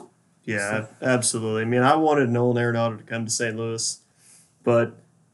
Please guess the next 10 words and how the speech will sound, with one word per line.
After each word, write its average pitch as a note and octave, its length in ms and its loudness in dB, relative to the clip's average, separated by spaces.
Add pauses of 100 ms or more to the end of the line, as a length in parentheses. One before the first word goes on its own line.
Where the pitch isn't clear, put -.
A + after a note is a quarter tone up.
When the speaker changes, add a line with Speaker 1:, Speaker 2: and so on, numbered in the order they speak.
(220)
Speaker 1:
I B2+ 140 2
think D#3+ 160 4
the C3+ 100 4
real C3+ 200 6
question B2+ 500 2
is, B2 400 4 (260)
in C3+ 180 0
the B2+ 80 4
real C3 200 4
future, A#2+ 640 0